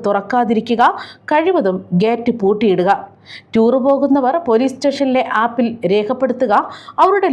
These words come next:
ലൊക്കേഷൻ സോഷ്യൽ മീഡിയകളിൽ പോസ്റ്റ് ചെയ്യാതിരിക്കുക. ചീറിപ്പായുന്നവരുടെ വണ്ടിയുടെ നമ്പർ പ്ലേറ്റിന്റെ ഫോട്ടോ എടുത്ത് പോലീസിനെ അറിയിക്കുക.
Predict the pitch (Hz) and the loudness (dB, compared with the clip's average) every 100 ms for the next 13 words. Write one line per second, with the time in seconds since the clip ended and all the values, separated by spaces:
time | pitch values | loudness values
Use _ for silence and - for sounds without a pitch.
0 | 240 226 302 285 285 185 226 - 247 254 | 0 0 0 -2 -2 -4 -4 -2 0 0
1 | 311 247 233 233 185 240 240 220 226 247 | 0 2 2 2 0 -2 0 -2 -2 -4
2 | - 214 208 214 180 170 190 185 95 - | -2 0 0 0 -2 -2 -2 -2 -4 -14
3 | _ _ - - 285 262 269 285 285 294 | _ _ -20 -16 -4 0 0 0 0 2
4 | 269 285 277 262 214 226 240 262 233 220 | 2 0 2 2 2 2 2 0 0 0
5 | 214 240 277 277 269 254 254 254 220 220 | 0 -2 -2 -2 0 2 2 2 0 0
6 | 247 226 202 202 262 - - - 233 247 | 0 0 0 -2 -4 -8 -20 0 2 4
7 | 277 - 220 175 190 196 196 | 2 0 -2 0 0 0 2